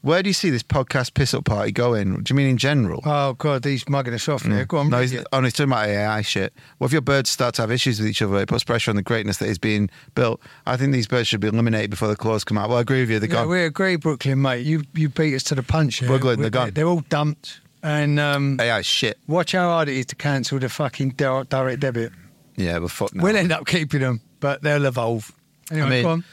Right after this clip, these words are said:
Speaker 1: Julie Prunes, uh, Prune Dog, what a legend. She's one of
Speaker 2: Yeah,
Speaker 1: our
Speaker 2: yeah,
Speaker 1: favourites.
Speaker 2: lovely.
Speaker 1: Yeah, lo-, a lovely person. She once went out
Speaker 2: Great photo, by the way, Julie.
Speaker 1: It's fucking, you're gorgeous, Jules.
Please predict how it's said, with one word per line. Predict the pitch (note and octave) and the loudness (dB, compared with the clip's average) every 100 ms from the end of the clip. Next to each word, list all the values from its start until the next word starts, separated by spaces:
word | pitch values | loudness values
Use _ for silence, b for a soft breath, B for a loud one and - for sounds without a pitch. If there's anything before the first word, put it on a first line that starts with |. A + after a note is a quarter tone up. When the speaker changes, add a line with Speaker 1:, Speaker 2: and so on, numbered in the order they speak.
| - | -6
Speaker 1:
Julie | - D#3 D3+ | 0 2 2
Prunes, | C3 D#3 C#3 B2 A2+ | 2 0 2 0 0
uh, | B2 A2 | 0 0
Prune | - E3+ | 0 0
Dog, | B2+ A#2 | 2 2
what | E3+ | 2
a | |
legend. | B2 A#2+ G#2 G#2 | 2 2 2 0
She's | F#2 A#2 | 0 0
one | B2+ | 2
of | A2+ | 2
Speaker 2:
Yeah, | G#2+ | 2
Speaker 1:
our | |
Speaker 2:
yeah, | C#3+ | 2
Speaker 1:
favourites. | A#2+ A2+ G#2+ B2+ | 0 2 0 0
Speaker 2:
lovely. | C3 A2 B B B | -2 -4 B B B
Speaker 1:
Yeah, | A#2 A2 | -2 0
lo-, | B2+ - | 0 0
a | |
lovely | B2+ A#2+ A#2 | 0 0 0
person. | - G#2+ G2 G2 B B B | 0 0 0 -6 B B B
She | - - E3 | -6 -2 0
once | E3+ C#3+ | 0 0
went | C3+ C#3 | 0 2
out | C#3+ | 2
Speaker 2:
Great | F#3 F#3 D3+ | 2 0 0
photo, | E3+ D#3+ C3+ | 0 0 0
by | C#3 | 0
the | C3+ | 0
way, | B2+ B2+ | 0 -2
Julie. | C3+ B2+ C3 B2+ - | -2 -2 -2 -4 -8
Speaker 1:
It's | - - - | -10 -10 -8
fucking, | - - - G2 | -10 -10 -4 0
you're | A2+ G2+ | 0 0
gorgeous, | G2 A#2+ C#3 G2 | 0 0 0 -2
Jules. | F#2 F2+ - | -2 -4 -4